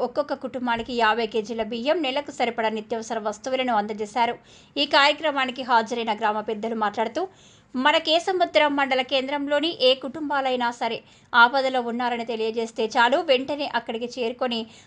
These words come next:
ఆ కుటుంబాలకు వారి సహాయ సహకారాలు అందజేయడం వారి గొప్ప మనసుకు నిదర్శనమని అన్నారు. మహిళా సోదరిమణులు మాట్లాడుతూ, ఇలా ఏ పదవులు లేకపోయినా పేద కుటుంబాలకు, అనాథలకు, ఆపదలు ఉన్న వారికి, వృద్ధులకు ఆపద ఉందని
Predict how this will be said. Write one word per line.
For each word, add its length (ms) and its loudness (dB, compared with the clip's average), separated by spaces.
ఆ 120 6
కుటుంబాలకు 600 0
వారి 260 4
సహాయ 240 0
సహకారాలు 420 -2
అందజేయడం 480 -2
వారి 280 4
గొప్ప 200 0
మనసుకు 400 -6
నిదర్శనమని 680 -4
అన్నారు. 260 2
మహిళా 300 4
సోదరిమణులు 600 -2
మాట్లాడుతూ, 380 0
ఇలా 200 6
ఏ 20 2
పదవులు 340 2
లేకపోయినా 520 2
పేద 280 0
కుటుంబాలకు, 560 -2
అనాథలకు, 480 -2
ఆపదలు 420 0
ఉన్న 200 -2
వారికి, 320 0
వృద్ధులకు 520 2
ఆపద 260 4
ఉందని 280 -4